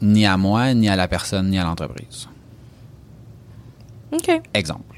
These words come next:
Speaker 2: Ouais, ouais.
Speaker 1: Fait que, tu sais,
Speaker 2: Je
Speaker 1: fait que là,
Speaker 2: comprends.
Speaker 1: ça, c'est une notion de, d'en faire plus, mais que je suis comme, « Non. »
Speaker 2: Mais
Speaker 1: Puis je l'ai
Speaker 2: mettons
Speaker 1: déjà
Speaker 2: ça
Speaker 1: fait, ça, tu sais. Je l'ai
Speaker 2: Oui,
Speaker 1: déjà
Speaker 2: oui.
Speaker 1: fait travailler des heures de fou
Speaker 2: Ben oui, ben
Speaker 1: pour
Speaker 2: oui.
Speaker 1: me rendre compte que,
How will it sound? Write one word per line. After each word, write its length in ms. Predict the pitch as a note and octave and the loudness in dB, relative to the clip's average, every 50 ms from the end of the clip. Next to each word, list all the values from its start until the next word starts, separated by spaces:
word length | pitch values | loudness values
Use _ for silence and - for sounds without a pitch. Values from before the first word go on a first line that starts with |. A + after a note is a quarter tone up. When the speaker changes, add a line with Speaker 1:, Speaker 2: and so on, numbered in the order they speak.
| - | -2
Speaker 2:
Ouais, 300 | B3 C4 C4 A#3+ A3+ A#3+ - - - - - | 2 2 4 4 2 0 -4 -10 -20 -10 -6
ouais. 200 | A#3+ A#3 A#3+ A#3+ - - - | -4 -4 -4 -6 -10 -16 -10
Speaker 1:
Fait 80 | - - | -10 -4
que, 60 | - | 0
tu 80 | C3 | 0
sais, 60 | A#2+ A#2 | 2 2
Speaker 2:
Je 40 | B2 | 2
Speaker 1:
fait 0 | |
que 40 | A#2+ | 2
là, 60 | G#2+ | 2
Speaker 2:
comprends. 140 | G#2+ C3 B2+ | 2 2 2
Speaker 1:
ça, 120 | - D#3 | 2 0
c'est 100 | - - | 0 0
une 160 | B2+ A#2+ A#2+ A#2+ | 0 0 2 0
notion 320 | A#2 A2 - C3 B2+ C#3 | 0 0 0 0 0 0
de, 80 | B2 A2 | 0 0
d'en 200 | G2 G2+ G#2 G#2+ | -2 0 -2 0
faire 220 | G2+ A2 G2 E2+ - | 0 -2 -2 -2 -4
plus, 320 | - A2 A2 C3+ C#3+ - | -6 -4 -2 -2 -2 -4
mais 140 | B2 G#2 G2 | -6 -6 -6
que 80 | G2+ G2 | -6 -8
je 40 | F#2 | -12
suis 80 | - | -10
comme, « 200 | - G2+ F#2+ F#2 F#2 F#2 | -10 -8 -8 -8 -6 -8
Non. » 180 | F#2 F2 E2+ E2 E2 - G#2 - - | -8 -8 -10 -12 -14 -16 -16 -6 -4
Speaker 2:
Mais 100 | G#3 G#3 | 2 4
Speaker 1:
Puis 120 | G#3+ G#3 | 4 6
je 100 | B2+ C#3+ | 8 6
l'ai 40 | - | 6
Speaker 2:
mettons 100 | - D3 | 6 6
Speaker 1:
déjà 240 | D3 C#3+ B2 D3 C3+ | 4 6 6 8 6
Speaker 2:
ça 80 | B3 B3 | 8 8
Speaker 1:
fait, 220 | C#3 C3 A#2+ - | 6 4 4 2
ça, 160 | - A#2 G#2+ | 0 -2 -2
tu 100 | - - | -2 -2
sais. 60 | A2+ A2 | -4 -2
Je 100 | A2 A2 | 2 4
l'ai 40 | D3+ | 6
Speaker 2:
Oui, 60 | A3 | 6
Speaker 1:
déjà 100 | A#3+ B3 | 8 6
Speaker 2:
oui. 60 | - - | 6 4
Speaker 1:
fait 100 | E3 E3 | 2 -2
travailler 260 | - A2+ A2+ A2+ A#2 | 0 0 0 2 2
des 160 | A2+ G#2+ G2 | 0 0 0
heures 120 | A2+ A2 | 0 0
de 100 | A2 G2+ | 2 0
fou 160 | G2 - - - | -2 -2 -2 0
Speaker 2:
Ben 100 | F3 F#3 | 2 2
oui, 160 | A3 A#3 G3 | 2 2 2
ben 140 | F3 F#3 A3+ | 0 0 2
Speaker 1:
pour 100 | B2 A#2+ | 4 4
Speaker 2:
oui. 60 | A#2+ | 4
Speaker 1:
me 40 | A2 | 4
rendre 220 | A2 A2 G#2+ G2+ | 2 2 0 0
compte 220 | A#2+ A#2+ B2 A#2+ | 0 0 -2 -2
que, 260 | - A2+ G2+ G2 G2+ | -2 -2 0 0 0